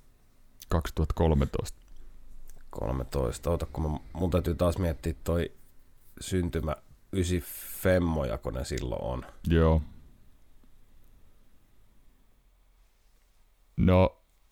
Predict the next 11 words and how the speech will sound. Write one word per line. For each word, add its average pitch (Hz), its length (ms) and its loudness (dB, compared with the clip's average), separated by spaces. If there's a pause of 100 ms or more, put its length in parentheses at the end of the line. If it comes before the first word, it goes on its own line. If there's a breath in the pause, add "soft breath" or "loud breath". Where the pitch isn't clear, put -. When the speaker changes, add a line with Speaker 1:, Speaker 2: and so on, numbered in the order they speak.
(260)
Speaker 1:
tai 90 200 8
sit 107 260 4
ihan 104 340 6
täältä 90 360 6
viimeisimpiä, 87 840 8 (2000 loud breath)
viimeisimpiä 85 760 6
näitä 71 280 4
kahdeksantoista, 85 720 4
yhdeksäntoista 85 600 2 (100)
vuosilta. - 380 -6 (840)
Speaker 2:
Oota, - 260 -2